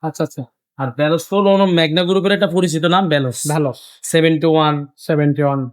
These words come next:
Speaker 2: এটা হইলো বা-, এবং
Speaker 1: বা
Speaker 2: এটা
Speaker 1: হচ্ছে
Speaker 2: দেখবেন, এই যে, এটাও সকেট জাম্পার হবে।
Speaker 1: সকেট জাম্পার।
Speaker 2: এই বড় সাইকেল মতো হাইড্রোলিক ব্রেক।
Speaker 1: হাইড্রোলিক ব্রেক
Speaker 2: আপনি
Speaker 1: থাকতেছে।
Speaker 2: এগুলা দেখেন, অনেক হার্ডি, মজবুত।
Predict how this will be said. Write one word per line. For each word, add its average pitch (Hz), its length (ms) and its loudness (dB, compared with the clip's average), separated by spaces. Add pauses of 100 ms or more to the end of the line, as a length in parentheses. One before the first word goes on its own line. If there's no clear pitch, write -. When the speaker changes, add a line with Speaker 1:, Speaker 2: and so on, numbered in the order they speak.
(140)
Speaker 2:
এটা 147 240 0
হইলো 160 220 4
বা-, 143 140 -4 (1160)
এবং 139 140 0
Speaker 1:
বা 151 80 4
Speaker 2:
এটা 165 160 2
Speaker 1:
হচ্ছে 156 120 -2
Speaker 2:
দেখবেন, 160 180 0
এই 165 100 2
যে, 127 280 -6 (460)
এটাও 160 200 0
সকেট 156 280 0
জাম্পার 143 280 0
হবে। 123 180 -6 (160)
Speaker 1:
সকেট 175 220 -2
জাম্পার। 170 120 0
Speaker 2:
এই 156 80 2
বড় 170 260 0
সাইকেল 160 220 0
মতো 180 140 -2
হাইড্রোলিক 160 480 0
ব্রেক। 123 180 -4 (640)
Speaker 1:
হাইড্রোলিক 175 380 -2
ব্রেক 175 180 -2
Speaker 2:
আপনি - 120 -4
Speaker 1:
থাকতেছে। 165 300 -2
Speaker 2:
এগুলা 156 240 0
দেখেন, 160 340 -2
অনেক 175 260 0
হার্ডি, 127 420 -2
মজবুত। 123 320 -2